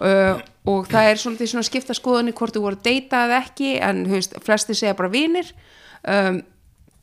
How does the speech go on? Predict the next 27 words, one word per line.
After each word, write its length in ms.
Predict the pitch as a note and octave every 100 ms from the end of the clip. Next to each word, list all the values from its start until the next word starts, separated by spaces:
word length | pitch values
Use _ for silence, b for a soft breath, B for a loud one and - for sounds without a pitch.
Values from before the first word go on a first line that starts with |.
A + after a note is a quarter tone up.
| _ - -
þau 180 | - G#3
fóru 220 | G#3+ G#3
í 40 |
bíó 380 | A3 B3+ D4 D#4+
saman 560 | - D#4 D#4 D4+ D4+ -
og 100 | G#3+
meira 280 | A3 A#3+ B3
segja, 520 | - B3 A3+ G#3+ G#3 - -
eh, 400 | G#3 G3+ G3 G3+ - _ _
fyrir 360 | - B3+ B3 A#3
atvikið, 560 | B3 C4 C4+ C4 C4 C4 B B -
þá 60 | G#3+
fór 220 | A#3 A#3 -
Daniel 480 | A3 B3 B3 A#3
með 320 | G#3 A3 C4 C4
allri 320 | - C#4 D#4 D4
fjölskyldunni, 640 | D4+ C#4+ D4 C4+ C4+ B3+
þú 80 | A#3
veist, 160 | A3 -
og 80 | G3+
þá 100 | A3+
er 160 | A3 A3
það, 140 | G#3+
þú 80 | -
veist, 160 | G#3+ -
það 140 |
er, 60 | G#3